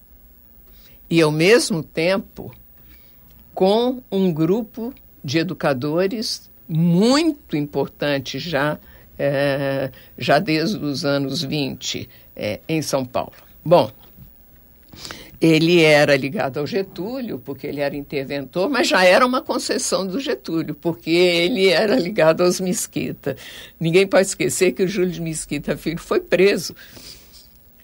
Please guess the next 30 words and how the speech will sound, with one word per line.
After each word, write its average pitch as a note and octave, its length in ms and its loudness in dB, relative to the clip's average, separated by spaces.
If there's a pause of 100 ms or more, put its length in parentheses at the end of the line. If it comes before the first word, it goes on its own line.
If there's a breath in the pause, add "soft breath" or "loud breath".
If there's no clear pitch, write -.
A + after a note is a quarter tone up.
(240)
E D#3+ 100 4
lá F3+ 380 4
ele G#3+ 180 2
começou G3 460 0
a - 20 8
ler G3+ 160 6
livros G3+ 460 -2
de - 100 -8
sociologia. F3 1120 -6 (1300 soft breath)
É, C3+ 280 -2
e, D#3+ 80 -10
portanto, F3+ 880 -2
a D#3 100 4
ideia D#3 920 2
de D3 160 -8
uma, D#3+ 240 -2 (120)
da, D#3+ 200 -8 (140)
por B3 160 -4
que G3 220 0
disso, - 420 -8
a D#3 160 2
importância D3+ 960 -6 (180 loud breath)
de E3+ 120 -6
um D#3 80 -4
sociólogo D3+ 760 -4
como C#3+ 200 -8
Fernando D3+ 380 -4
de G3 120 -8
Azevedo D#3+ 720 -2 (400 loud breath)
e, E3 260 -2